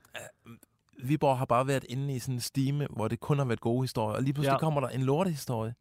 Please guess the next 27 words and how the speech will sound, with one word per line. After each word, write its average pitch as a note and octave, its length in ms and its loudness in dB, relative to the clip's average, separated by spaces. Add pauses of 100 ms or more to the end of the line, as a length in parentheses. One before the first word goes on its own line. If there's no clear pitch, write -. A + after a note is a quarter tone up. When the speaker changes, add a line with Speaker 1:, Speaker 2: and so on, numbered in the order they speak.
(320)
Speaker 2:
Fra - 100 -20
Speaker 1:
Altså, A2+ 120 2
Speaker 2:
deres, A#2+ 120 4
Speaker 1:
det - 60 8
her, D#3+ 40 10
det D#3+ 100 0
kan E3 80 2
Speaker 2:
fra A#2 60 4
deres C3+ 80 6
Speaker 1:
ødelægge, F3 240 6
Speaker 2:
bedste B2+ 140 -6
spillere, B2 400 -6
ja. B2 80 0
Speaker 1:
ødelægge E3 320 2
momentum C3+ 640 -2
for, A#2+ 420 -2
for A#2 140 -10
klubben. D3+ 340 -4 (420)
Det A2 120 0
er A#2 80 -2
så A#2 300 0 (120)
satset - 500 -4
af G2 120 0
ham, G#2+ 160 -4
det G#2 80 -2
her. G#2+ 160 -2 (320)
Speaker 2:
Ja, - 80 0